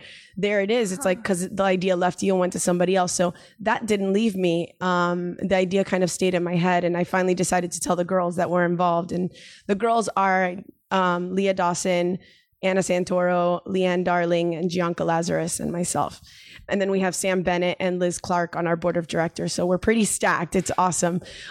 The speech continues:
Speaker 1: But it was, it was this vision because Leah's a filmmaker. She's also an amazing athlete.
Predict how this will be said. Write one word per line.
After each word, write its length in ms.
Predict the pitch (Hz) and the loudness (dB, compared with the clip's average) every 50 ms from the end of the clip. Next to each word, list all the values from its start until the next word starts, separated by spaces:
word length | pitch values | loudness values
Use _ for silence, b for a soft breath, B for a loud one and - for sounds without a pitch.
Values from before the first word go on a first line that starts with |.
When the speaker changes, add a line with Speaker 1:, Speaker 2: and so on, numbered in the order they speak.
| B | B
Speaker 1:
But 100 | - 214 | -4 -2
it 220 | 202 202 208 208 196 | 0 2 0 0 0
was, 200 | 220 220 190 185 - | 0 -2 -2 -4 -2
it 100 | - 208 | -2 0
was 180 | 196 208 208 175 | 0 0 0 0
this 160 | 196 190 - | -2 -2 0
vision 380 | 190 220 247 233 247 226 208 196 | 0 -2 0 2 0 0 0 0
because 340 | 190 180 - 202 190 180 190 | 0 0 0 -2 -2 0 -2
Leah's 280 | 196 214 240 254 240 | 0 0 0 0 0
a 60 | 247 | 0
filmmaker. 800 | - - 196 180 180 180 180 180 175 - - 185 180 180 180 180 | 0 0 0 0 2 2 0 0 0 0 0 0 2 2 0 0
She's 140 | - - 185 | -4 -4 -2
also 240 | 185 180 175 - 190 | -2 -2 0 -2 -2
an 80 | 175 175 | -2 0
amazing 380 | 175 175 185 185 170 180 175 147 | 0 0 0 2 2 0 -2 -2
athlete. 500 | 170 175 - - 165 165 160 160 - | -2 -4 -4 -4 -4 -4 -4 -6 -8